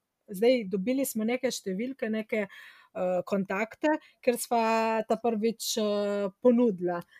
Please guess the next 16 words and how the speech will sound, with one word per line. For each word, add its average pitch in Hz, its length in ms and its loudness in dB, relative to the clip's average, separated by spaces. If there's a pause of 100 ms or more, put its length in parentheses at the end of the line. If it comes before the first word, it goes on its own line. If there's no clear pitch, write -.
najine 202 440 -2
izdelke. 202 520 -4 (560)
Eh, 220 640 2
zdaj 254 280 6
je 302 100 4
pa 262 160 0
tako, 294 460 2
da 233 340 4
že, 226 160 -2
eh, 226 340 2 (280)
vsako 269 440 0
leto 240 580 0
določen 233 580 -2
procent 262 640 -2 (180)
naših 220 500 -6
izdelkov, 240 720 -2